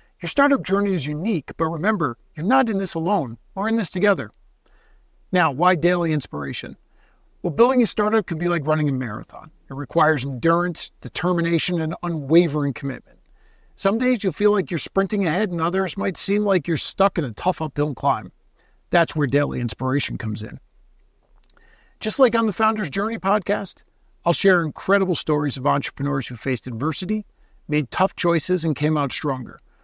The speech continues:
We'll dive into their secrets of their resilience and how they set and achieve their goals, their support networks, and what fueled their success. But it's not just about stories. We'll also provide practical advice and strategies that you can apply in your own startup journey.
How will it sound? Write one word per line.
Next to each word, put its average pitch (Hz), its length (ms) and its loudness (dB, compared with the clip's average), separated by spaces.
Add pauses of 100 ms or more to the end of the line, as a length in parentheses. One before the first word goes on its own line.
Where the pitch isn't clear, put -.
(340)
We'll 160 160 -2
dive 185 260 2
into 190 240 -2
their 156 160 -2
secrets - 560 -2 (260)
of 143 140 -4
their 156 100 0
resilience 185 600 -2
and 175 120 -6
how 185 140 -4
they 185 180 -2
set - 320 2
and 185 80 -12
achieve 180 360 -2
their 170 100 0
goals, 180 480 0 (380)
their 165 100 2
support 214 460 2
networks, 226 460 -2
and 151 160 -2
what 190 160 0
fueled 185 480 0
their 165 100 2
success. - 680 -4 (540)
But 180 80 0
it's 180 180 -2
not 214 180 4
just 175 200 -2
about 127 220 -6
stories. - 500 -10 (420)
We'll 175 120 0
also 247 260 4
provide 165 400 0
practical 196 640 0
advice 151 380 0
and 156 100 -2
strategies 156 640 0
that 139 120 -2
you 151 180 -4
can 180 160 0
apply 160 320 0
in 156 80 0
your 151 240 -4
own 190 240 0
startup 117 400 -6
journey. 113 320 -10